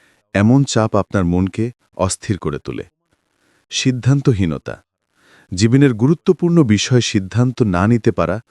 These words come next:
বা ভুল সিদ্ধান্তের ভয়ও আমাদের চাপ বাড়ায়। উদাহরণ, কোনো ক্যারিয়ার পছন্দ করা, কোথায় পড়াশোনা করা, এসব চিন্তায় অনেকে উদ্বিগ্ন থাকে। অতীতের ঘটনার পুনঃচিন্তা। অতীতে ঘটে যাওয়া কোনো ভুল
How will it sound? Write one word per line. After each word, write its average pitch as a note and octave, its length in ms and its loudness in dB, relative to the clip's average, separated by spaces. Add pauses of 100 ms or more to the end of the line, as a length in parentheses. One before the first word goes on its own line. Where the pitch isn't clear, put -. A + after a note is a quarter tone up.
(360)
বা G2 100 2
ভুল E2+ 280 -2
সিদ্ধান্তের A#2 600 0
ভয়ও F#2 340 2
আমাদের E2+ 280 -2
চাপ D2+ 240 -6
বাড়ায়। A#1+ 360 -10 (680)
উদাহরণ, G2 480 0 (460)
কোনো A2 200 2
ক্যারিয়ার A#2 400 2
পছন্দ F#2+ 440 -2
করা, D#2 320 -6 (520)
কোথায় A2+ 280 0
পড়াশোনা A2 500 2
করা, D#2+ 300 -4 (380)
এসব A2+ 260 0
চিন্তায় B2+ 480 0 (360)
অনেকে C#3 320 4
উদ্বিগ্ন G2+ 460 2
থাকে। - 320 -10 (1800)
অতীতের D#3 420 2
ঘটনার B2+ 480 0
পুনঃচিন্তা। E2+ 680 0 (840)
অতীতে C#3 360 2
ঘটে A2 280 2
যাওয়া C#3 240 4
কোনো B2 240 2
ভুল F2+ 360 0